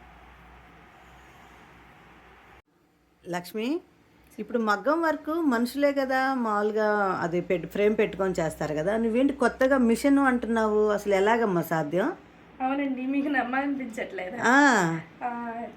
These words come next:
Speaker 2: మీకోసం చిన్న వర్క్ చేయిస్తాను.
Speaker 1: ఓకే.
Speaker 2: ఒకసారి చూడండి, ఇటు చూడండి.
Speaker 1: ఓకే అమ్మా.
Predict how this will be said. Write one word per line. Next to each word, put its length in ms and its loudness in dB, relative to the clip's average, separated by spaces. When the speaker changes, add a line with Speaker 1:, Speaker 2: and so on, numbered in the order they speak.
Speaker 2:
మీకోసం 420 -4
చిన్న 220 -4
వర్క్ 320 -2
చేయిస్తాను. 600 -10
Speaker 1:
ఓకే. 280 -2
Speaker 2:
ఒకసారి 440 -2
చూడండి, 260 -12
ఇటు 220 -14
చూడండి. 160 -4
Speaker 1:
ఓకే 200 -2
అమ్మా. 240 -4